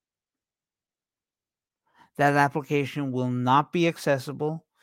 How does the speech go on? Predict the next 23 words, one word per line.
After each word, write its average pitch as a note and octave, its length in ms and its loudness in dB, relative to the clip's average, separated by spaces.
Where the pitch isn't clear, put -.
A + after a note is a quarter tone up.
You C3+ 220 -2
will C#3+ 260 2
need E3 320 -2
sighted D3 520 -2
assistance C#3+ 920 -8
to - 100 -12
get C3+ 340 -2
past C3 560 0
the C#3+ 260 0
first C#3+ 800 -2
screen. - 580 -8
Um, A#2+ 680 6
having D3 340 2
said F3 380 0
that, F3+ 400 0
um, C3 680 2
once F3 300 -2
you D#3+ 40 -10
get D#3+ 220 2
past A3+ 340 4
the F3 60 -6
first C#3 320 -4
screen, C#3 640 -6